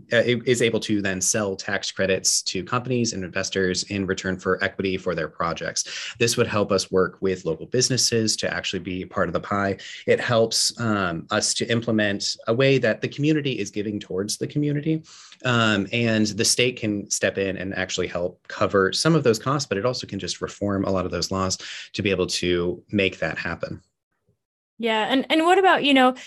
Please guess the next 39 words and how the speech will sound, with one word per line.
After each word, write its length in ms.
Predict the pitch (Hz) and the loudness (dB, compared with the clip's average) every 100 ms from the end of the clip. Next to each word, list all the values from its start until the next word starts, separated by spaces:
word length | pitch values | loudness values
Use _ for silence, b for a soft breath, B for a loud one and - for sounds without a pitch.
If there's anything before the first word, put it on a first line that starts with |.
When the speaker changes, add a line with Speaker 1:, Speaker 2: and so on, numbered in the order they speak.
| B | B
Speaker 2:
you 120 | 269 | -2
see 260 | 285 294 302 | -2 0 0
conversations 880 | 294 269 247 247 233 - 226 226 214 | 2 2 2 0 -2 0 0 0 -2
from 220 | 220 220 | -2 -2
places 380 | 220 214 233 220 | -2 -4 -4 0
like 160 | 208 | -2
California 720 | 208 208 202 196 208 208 220 208 | 2 2 2 0 -2 -2 0 0
and 260 | 190 214 | 0 0
their 160 | 202 214 | 2 2
legislature 800 | 214 202 202 - 202 202 208 202 | 0 -2 -6 -6 -6 -4 -2 0
where 380 | 214 202 202 B B B - | 0 2 0 B B B -2
they're 220 | 226 247 | 2 4
at 180 | 240 240 | 4 0
the 80 | 220 | -4
point 300 | 220 220 233 | -2 -2 0
where 100 | 220 | 0
they're 140 | 220 | 0
saying, 440 | 214 220 214 214 - 143 - - | 0 0 0 -2 -8 -18 -20 -12
"We're 380 | 220 240 254 | -4 4 6
gonna 220 | 254 247 247 | 6 4 4
get 160 | 247 | 2
rid 100 | 294 | 2
of 100 | 294 | 2
single 280 | - 196 190 | 0 -2 -4
family 280 | 190 180 185 | -4 -6 -6
zoning. 400 | 185 170 156 202 | -6 -6 -4 0
We're 220 | 220 220 | 4 4
g-, 120 | 208 - | 2 0
we're 240 | 226 233 | 2 4
gonna 260 | 240 233 220 | 4 2 2
change," 240 | 220 247 | 0 2
you 60 | 247 | 4
know, 260 | 214 202 - B B | 4 2 -2 B B
do 80 | 233 | 0
you 80 | 247 | 0
feel 220 | 262 240 | 4 4
like 200 | 233 214 | 4 2
Texas 400 | - 208 220 202 | 0 -2 -2 -6
is 180 | 214 | -6